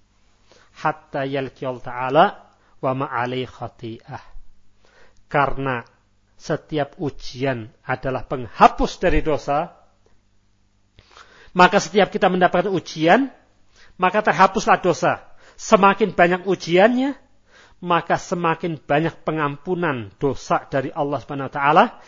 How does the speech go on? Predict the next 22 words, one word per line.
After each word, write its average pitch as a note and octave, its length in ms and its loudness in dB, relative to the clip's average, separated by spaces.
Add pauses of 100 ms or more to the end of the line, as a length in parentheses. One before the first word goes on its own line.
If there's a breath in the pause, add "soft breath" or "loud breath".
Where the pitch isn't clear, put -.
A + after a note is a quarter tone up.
(120)
sehingga D#3+ 400 -2
ketika E3 320 -10
dia C#3+ 240 -6
mati, F#3 480 -2 (240 soft breath)
dia F3+ 240 4
berjumpa E3+ 560 0
dengan D#3 240 -4
Allah D3+ 480 0 (320 soft breath)
dalam D#3 400 2
keadaan D#3 400 -4
wa D3 160 4
ma D3+ 160 2
alaihi C#3+ 320 2
khati'ah. C3+ 680 -6 (1600)
Dalam D3 240 -4
keadaan D3+ 320 -8
dia D#3 240 -8
tidak - 400 -14
punya D3 240 -8
dosa. B2+ 480 -8 (640)
Karena F3+ 240 -2
telah F#3 320 -4